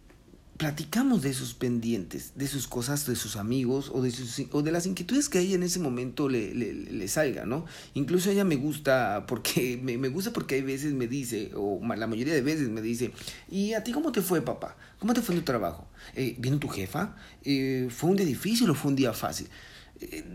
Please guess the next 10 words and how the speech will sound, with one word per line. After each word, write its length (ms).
y 140
tú 160
dices, 280
"Ok, 280
yo 240
agradezco 400
que 80
me 100
pregunta 420
esto, 300